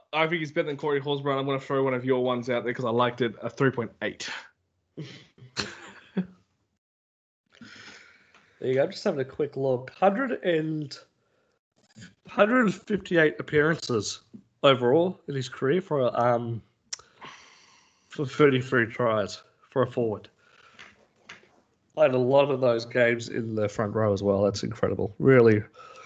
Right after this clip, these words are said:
Speaker 2: really good. He also had a year at the Titans.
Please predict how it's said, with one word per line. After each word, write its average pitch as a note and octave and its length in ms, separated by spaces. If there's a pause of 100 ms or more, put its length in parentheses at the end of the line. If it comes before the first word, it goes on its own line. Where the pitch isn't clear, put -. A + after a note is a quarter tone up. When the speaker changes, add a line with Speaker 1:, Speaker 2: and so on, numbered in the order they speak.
(420)
Speaker 2:
really G#2+ 220
good. G#2 140
He D3+ 100
also G#3 200
had F#3 80
a C3 40
year A#2 240
at - 80
the - 60
Titans. B2 840